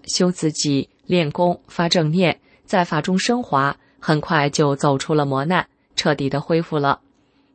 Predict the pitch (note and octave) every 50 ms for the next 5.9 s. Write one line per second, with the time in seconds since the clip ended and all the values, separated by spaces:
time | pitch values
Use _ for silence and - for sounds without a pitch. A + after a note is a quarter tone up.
0 | _ _ - G3 G3+ G#3 G#3+ - G#3+ G3+ G#3 - D3+ C#3+ D#3 - D3 C#3 - -
1 | D3+ C#3+ C#3+ D3 - - D#3 C#3 C#3 C#3 - D#3+ C#3+ C#3 - - D#3 C3+ - D3+
2 | C#3 C3+ - E3+ E3 E3 - - _ _ _ _ - - - F3+ E3 E3 E3+ E3
3 | E3 D#3 D3 D#3+ - - C#3+ D3+ G3 G3 C#3+ C#3 C#3 C#3+ C#3 - D3 C#3+ C#3 C#3
4 | C#3 - C#3+ C#3 C3+ - - D3 C#3 C3 - _ _ - - D3+ C#3 C#3 - -
5 | C#3 C3+ C3+ - C#3+ C3+ - C#3 C#3 C#3 - E3+ D3+ C#3 C#3+ C#3 C#3 -